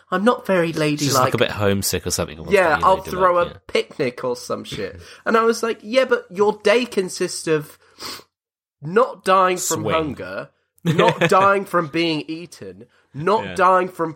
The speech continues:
Speaker 1: falling from a tree,
Speaker 2: To be fair,
Speaker 1: or
Speaker 2: they
Speaker 1: not
Speaker 2: do have
Speaker 1: dying
Speaker 2: this, like,
Speaker 1: from a
Speaker 2: scientific
Speaker 1: disease."
Speaker 2: research camp where I think they get supplies probably and all this kind of <laughs> stuff. But there is, yeah,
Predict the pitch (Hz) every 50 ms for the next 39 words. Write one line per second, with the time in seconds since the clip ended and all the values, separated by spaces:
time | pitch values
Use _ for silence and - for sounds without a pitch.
0 | _ - - 165 175 165 160 151 151 - - 147 147 139 131 - 190 - 160 160
1 | 151 123 - 220 - 262 247 135 151 160 160 175 180 196 180 175 175 147 151 156
2 | 160 160 156 151 139 156 151 147 135 139 123 120 123 123 131 139 123 123 95 -
3 | 117 - - 110 107 104 107 107 - - 101 90 87 - - - - 98 90 85
4 | 80 _ - 90 87 90 - - 110 76 - 90 - 92 - - - 95 _ -
5 | - 80 78 76 78 78 - - 85 78 76 - 78 76 76 78 76 78 76 78
6 | 90 - - - - 98 - - - - - - 127 - - - 123 110 - -
7 | - - 123 104 _ - 170 175 165 170 175 160 - - - _ 139 156 101 76
8 | 71 85